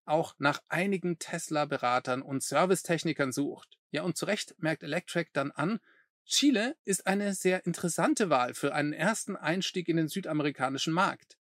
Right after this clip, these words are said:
Der chilenische Automarkt besteht aus nur etwa zweihundertvierunddreißigtausend verkauften Fahrzeugen im bisherigen Jahresverlauf, was sogar einem Rückgang von neunundzwanzig Prozent gegenüber dem Vorjahr entspricht.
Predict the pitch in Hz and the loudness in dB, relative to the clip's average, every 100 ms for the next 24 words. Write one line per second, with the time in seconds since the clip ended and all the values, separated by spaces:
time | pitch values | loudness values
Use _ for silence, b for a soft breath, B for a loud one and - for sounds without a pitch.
0 | _ 185 208 - 202 240 302 - 214 190 | _ 4 4 2 2 4 4 4 2 6
1 | 262 160 131 160 - 160 202 226 175 170 | 6 4 0 0 0 0 0 0 0 0
2 | 185 233 247 180 - 170 160 - 180 202 | 2 0 0 -2 -2 -2 -2 -2 0 0
3 | 185 - 262 247 165 165 160 175 - - | -2 -2 0 0 0 -2 0 -4 -6 -4
4 | 143 151 165 - 151 - 120 139 - - | -2 0 -2 -2 -6 -6 -4 -4 -4 -6
5 | 151 - 151 208 - 165 170 175 190 175 | -6 -4 -2 -2 0 0 0 0 0 0
6 | 160 208 - 151 143 156 160 156 135 185 | 0 -6 -2 0 0 -2 0 0 4 4
7 | 202 175 - 135 139 220 - b b 214 | 4 0 0 2 4 4 2 b b 0
8 | - - 170 170 180 170 175 220 - 165 | 0 -4 0 2 2 2 2 2 -2 -6
9 | - 170 175 - _ - 156 147 _ 113 | 2 2 2 -6 _ 0 0 0 _ -8
10 | 123 147 135 - 131 139 - 135 185 247 | -2 -2 -2 -4 -4 -6 -8 -2 0 0
11 | - 147 151 151 170 175 185 226 202 135 | 0 -2 0 2 2 2 2 2 4 2
12 | 135 - - - - - | 0 -8 -10 -12 -14 -20